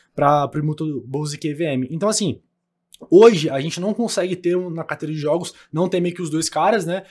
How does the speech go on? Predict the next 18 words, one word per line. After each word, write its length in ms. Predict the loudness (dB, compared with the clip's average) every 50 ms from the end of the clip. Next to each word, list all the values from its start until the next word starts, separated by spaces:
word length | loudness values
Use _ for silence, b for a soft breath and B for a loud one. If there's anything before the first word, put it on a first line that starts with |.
| b b b
Só 120 | b -8 -4
que 60 | -2
a 20 |
gente 120 | -2 -2 -2
também 180 | -4 -4 -2
avalia, 540 | 0 2 2 2 2 2 0 0 0 0 0 0
é, 280 | -2 -4 -2 -2 -4 -6
meio 240 | -6 -4 -4 -4 -4
que 80 | -6
friamente 580 | -4 0 2 2 2 2 0 -4 -6 -6 -8 -8
que, 120 | -6 -6
assim, 220 | -4 -4 -4 -6 -6
Ronin 380 | -4 -2 -2 -2 -2 -6 -6
tem 100 | -6 -6
uma 80 | -6 -6
capitalização 540 | -6 -6 -8 -8 -10 -10 -8 -8 -8 -6 -8
de 100 | -8 -6
mercado, 400 | -8 -8 -6 -6 -6 -6 -6